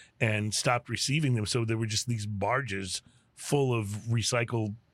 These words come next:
recyclable plastic just sitting in, like, harbors and stuff. And it's just, uh, it's, it's very frustrating when you are trying to do the right thing,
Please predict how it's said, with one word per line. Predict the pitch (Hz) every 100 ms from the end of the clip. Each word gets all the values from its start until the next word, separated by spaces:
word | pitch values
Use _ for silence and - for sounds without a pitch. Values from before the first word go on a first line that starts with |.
| -
recyclable | 123 127 117 117 107 98
plastic | 113 120 131 113 95 - - - -
just | - 123 - -
sitting | 175 147 120 120
in, | 117 117 117 110
like, | 113 107
harbors | 120 165 117 85 80
and | 82
stuff. | - 78 - -
And | 117
it's | 120 123
just, | 135 123 - - - - -
uh, | 131 127 -
it's, | 165 139 123 -
it's | 139 147
very | 165 151
frustrating | - 180 - 127 120 120 -
when | 127 127 120
you | 113 110 101 - - _
are | 113
trying | - 226
to | 185
do | 131
the | 120
right | 104 92
thing, | 104 95 101